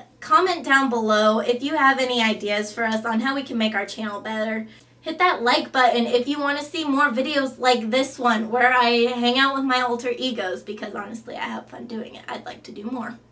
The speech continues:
Follow us on Facebook and Twitter and Instagram. We post a lot now.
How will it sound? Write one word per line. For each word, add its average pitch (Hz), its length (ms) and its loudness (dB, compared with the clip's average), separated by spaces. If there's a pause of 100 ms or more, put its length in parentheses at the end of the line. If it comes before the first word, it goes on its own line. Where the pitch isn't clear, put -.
(420)
Follow 311 380 6
us 302 160 4
on 302 260 4
Facebook 277 500 0
and 233 200 -2
Twitter 262 300 0
and 302 220 -4
Instagram. 294 880 -2
We 262 160 -2
post 294 540 -4
a 294 100 0
lot 262 440 2
now. 247 540 4